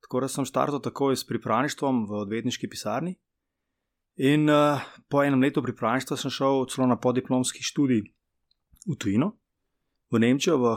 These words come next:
Heidelberg. Tako da takrat, potem, ko sem se vrnil, sem nekaj časa delal celo na Pravni fakulteti Univerze v Mariboru kot asistent, na kar me je potem neka pot vodila, ali pa želja v odvetništvo nazaj.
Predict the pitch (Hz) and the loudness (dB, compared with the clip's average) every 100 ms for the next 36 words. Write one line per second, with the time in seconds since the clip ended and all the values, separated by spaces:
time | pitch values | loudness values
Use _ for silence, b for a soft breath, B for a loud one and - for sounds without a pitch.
0 | - 104 120 151 196 - _ _ _ _ | -2 -2 -2 -2 -6 -10 _ _ _ _
1 | _ _ - 127 120 120 - 139 139 - | _ _ -2 2 2 2 0 0 0 -4
2 | - - - 139 135 - - 143 - 110 | -14 -6 0 0 0 -2 -2 -2 -2 2
3 | 123 170 156 - 127 131 120 - 131 139 | 4 4 2 0 2 0 -2 -2 0 0
4 | 135 131 131 131 143 135 120 _ _ _ | -2 -2 -2 -2 -2 0 -2 _ _ _
5 | _ _ _ _ 113 123 135 147 135 131 | _ _ _ _ 0 0 0 -2 -2 0
6 | 135 135 120 113 123 117 104 101 139 160 | 0 2 2 4 2 2 0 0 -2 -4
7 | 180 - - - 113 139 170 175 _ _ | -4 -6 -8 -8 -6 -4 -4 -4 _ _
8 | _ _ _ - - 131 - - 135 143 | _ _ _ -14 -8 -8 -10 -2 4 4
9 | 147 139 135 135 127 147 143 139 131 - | 4 2 2 0 0 2 4 2 2 4
10 | 147 135 110 123 139 123 - _ _ _ | 2 2 2 4 4 2 -4 _ _ _
11 | 110 - 110 110 127 135 107 110 98 127 | -4 0 2 6 6 6 4 2 0 -2
12 | 165 - 147 131 139 135 | -4 -4 -2 0 0 0